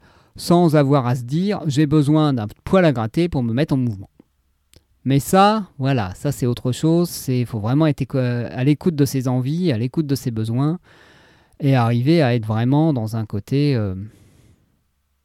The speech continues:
écouter ce qui pulse à l'intérieur sans s'être verrouillé avec plein d'interdits.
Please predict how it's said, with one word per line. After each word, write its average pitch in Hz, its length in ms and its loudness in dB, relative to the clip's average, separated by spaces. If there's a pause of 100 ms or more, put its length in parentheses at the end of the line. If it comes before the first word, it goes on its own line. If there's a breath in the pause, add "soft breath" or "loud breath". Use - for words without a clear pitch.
(640)
écouter 147 340 0
ce - 80 -2
qui 139 120 -12
pulse 170 260 -2
à 147 80 0
l'intérieur 127 540 0
sans 123 480 -2
s'être - 640 -4
verrouillé 143 500 2
avec 139 200 2
plein 156 180 2
d'interdits. 117 580 0